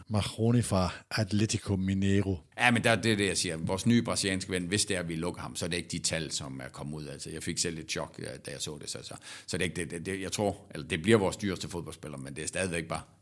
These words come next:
Speaker 2: et step ovenpå. Og det er jo den udvikling, vi skal i. Vi skal hele tiden tage et lille step, øh, fra de tyve millioner, som var det højeste, jamen, så skal vi en lille tand højere op. Og, og det er jo det, det er større fisk, vi skal ud og fange,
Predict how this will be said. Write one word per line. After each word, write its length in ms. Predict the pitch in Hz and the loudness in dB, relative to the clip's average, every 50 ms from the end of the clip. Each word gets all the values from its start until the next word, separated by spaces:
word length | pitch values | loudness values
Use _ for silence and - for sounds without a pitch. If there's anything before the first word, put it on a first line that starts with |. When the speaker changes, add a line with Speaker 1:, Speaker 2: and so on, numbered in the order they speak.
| _ _ - | _ _ -2
Speaker 2:
et 80 | - | 0
step 220 | - - - 95 78 | 0 2 2 -2 -2
ovenpå. 320 | - 87 82 82 82 - 85 | -2 -6 -4 -6 -6 -6 -8
Og 140 | 78 73 82 82 | -8 -6 -2 0
det 20 | 98 | 0
er 40 | 104 | 4
jo 20 | |
den 160 | 107 107 113 | 4 6 6
udvikling, 440 | 110 107 107 107 101 - 87 85 82 | 8 8 6 6 4 2 0 -2 0
vi 80 | 85 85 | 0 -2
skal 200 | - - 98 92 | -2 -2 -2 -2
i. 40 | 85 | -2
Vi 100 | 85 87 | -4 -4
skal 140 | - 92 | -2 0
hele 140 | 90 107 104 | 2 2 2
tiden 180 | 101 - 98 92 | 2 0 0 0
tage 160 | - 98 95 | 0 0 0
et 60 | 85 | 2
lille 160 | 90 95 95 | 2 2 2
step, 320 | - - 95 90 85 90 - - - | 2 0 0 -2 -2 -4 -10 -14 -10
øh, 100 | 82 82 78 76 80 - - - - - - | -10 -8 -8 -8 -10 -12 -14 -18 -20 -18 -12
fra 120 | - - 92 | -4 -4 -2
de 100 | 82 87 | -2 0
tyve 240 | 80 - 120 113 104 | 2 4 4 6 6
millioner, 360 | 95 90 92 92 92 90 85 | 4 2 0 0 -2 -2 -4
som 280 | - 95 85 82 87 87 - - | -4 -6 -6 -6 -6 -8 -8 -8
var 120 | - 85 82 | -6 -4 -4
det 100 | 82 85 | -4 -2
højeste, 360 | 87 90 92 90 - - 92 | -2 -2 -2 -2 -4 -4 -6
jamen, 160 | 90 85 82 | -6 -6 -6
så 60 | 87 | -6
skal 180 | 90 - - 87 | -4 -4 -4 -4
vi 60 | 85 | -2
en 60 | 87 | -2
lille 200 | 87 95 101 98 | 0 0 0 0
tand 220 | - - 92 87 92 | 0 -2 -2 -2 -2
højere 260 | 90 92 92 82 82 | -2 -2 -4 -4 -4
op. 180 | 90 90 - | -6 -8 -8
Og, 120 | - 76 - - - - - - | -10 -14 -14 -14 -16 -16 -14 -10
og 140 | - 98 80 | -6 2 4
det 60 | 120 | 6
er 40 | 120 | 6
jo 60 | 120 | 8
det, 180 | 131 117 - - - - - - - _ _ - - - - - _ - | 8 6 4 2 -10 -16 -20 -20 -20 _ _ -12 -12 -12 -12 -8 _ 4
det 60 | 117 | 4
er 40 | 110 | 6
større 260 | - - 127 127 120 | 8 10 10 10 10
fisk, 300 | - - 127 120 - - | 10 8 6 6 6 4
vi 80 | 107 | 2
skal 160 | 104 - - 107 | 2 4 6 6
ud 100 | 113 113 | 6 6
og 100 | 101 - | 6 6
fange, 240 | - 104 107 110 | 4 4 4 4